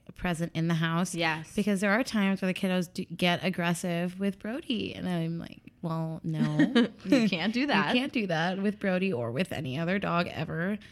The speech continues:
Speaker 2: Right.
Speaker 1: Because any little thing can trigger the dog and send it on a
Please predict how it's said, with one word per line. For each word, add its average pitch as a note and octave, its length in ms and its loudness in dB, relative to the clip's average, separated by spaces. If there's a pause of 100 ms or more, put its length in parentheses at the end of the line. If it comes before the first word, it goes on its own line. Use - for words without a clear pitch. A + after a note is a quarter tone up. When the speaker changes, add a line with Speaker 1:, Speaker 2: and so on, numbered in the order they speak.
Speaker 2:
Right. D#3+ 240 -2
Speaker 1:
Because F3+ 640 2
any F3+ 540 2
little F3 180 0
thing B3+ 380 0
can F3+ 560 0 (340)
trigger G3 340 2
the F3+ 80 2
dog F#3+ 460 2
and D#3+ 680 0
send E3 240 -4
it E3 100 -2
on D#3+ 100 -4
a D3+ 360 -6